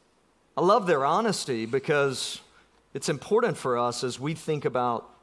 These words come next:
marriage to keep in mind three truths. And I want you to write these down, because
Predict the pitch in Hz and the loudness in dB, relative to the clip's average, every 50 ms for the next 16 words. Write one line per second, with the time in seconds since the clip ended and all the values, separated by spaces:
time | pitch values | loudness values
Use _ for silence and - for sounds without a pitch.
0 | _ _ _ - 123 151 180 170 110 92 87 82 85 - - - - - _ _ | _ _ _ -6 -4 -2 -2 -2 -2 -2 -4 -6 -8 -12 -14 -14 -14 -18 _ _
1 | _ _ _ _ _ _ _ _ _ _ _ _ _ _ _ _ _ _ _ _ | _ _ _ _ _ _ _ _ _ _ _ _ _ _ _ _ _ _ _ _
2 | - 160 - - 240 262 247 269 254 220 185 165 160 151 151 151 151 139 143 123 | -8 -8 -2 -2 -2 -2 0 0 0 2 2 2 2 2 2 2 0 0 -2 -6
3 | - - - 160 151 156 175 185 185 180 180 175 170 156 139 _ _ _ _ _ | -8 -8 -6 -2 -2 0 0 0 -2 -2 -4 -4 -6 -8 -10 _ _ _ _ _
4 | _ _ _ _ - - 160 143 120 98 87 85 - - - - - - - - | _ _ _ _ -6 -4 -2 -2 -2 -2 -6 -12 -16 -20 -18 -18 -18 -18 -18 -20
5 | _ _ _ _ 139 147 156 170 196 202 190 - 202 175 139 - 156 135 120 110 | _ _ _ _ -2 -2 0 0 0 0 0 -2 -2 -4 -2 0 0 0 0 -2
6 | - - - - - _ _ _ _ 127 131 147 156 165 160 - 165 151 135 123 | -6 -16 -20 -20 -20 _ _ _ _ -4 -2 0 0 -2 -2 -4 -4 -4 -4 -4
7 | 113 110 104 117 107 110 107 98 90 90 85 90 - _ _ _ _ _ 139 131 | -4 -4 -4 -4 -4 -2 -4 -4 -6 -8 -10 -16 -20 _ _ _ _ _ -6 -2
8 | - 156 139 127 117 - - | 0 -2 -2 -2 -4 -8 -10